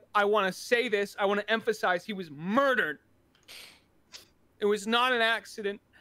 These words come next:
but I hope <laughs> that we can all leave here today with a little more goo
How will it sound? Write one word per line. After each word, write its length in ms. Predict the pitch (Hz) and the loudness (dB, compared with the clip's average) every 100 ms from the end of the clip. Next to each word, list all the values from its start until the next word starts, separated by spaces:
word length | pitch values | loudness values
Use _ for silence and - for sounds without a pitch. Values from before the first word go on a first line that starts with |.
| _ | _
but 100 | - | 0
I 100 | 208 | 0
hope 480 | 185 - 277 294 277 _ _ - - - _ _ | 0 -2 0 0 -4 _ _ -10 -10 -16 _ _
<laughs> 720 | - 659 - _ _ _ _ | -20 -20 -20 _ _ _ _
that 80 | 220 | -4
we 80 | |
can 140 | 208 226 | -4 -6
all 360 | 208 226 247 240 | -2 2 2 2
leave 260 | 247 240 | 0 -2
here 240 | - 208 247 | -2 0 0
today 440 | 233 214 185 165 _ _ _ - - - _ _ _ _ _ _ _ | 0 -2 -2 -8 _ _ _ -20 -20 -20 _ _ _ _ _ _ _
with 160 | 220 | -4
a 40 | 208 | -2
little 380 | 185 208 240 247 | 0 2 2 0
more 300 | 202 220 220 | 0 0 -2
goo 480 | - 190 196 170 | -4 -2 0 -2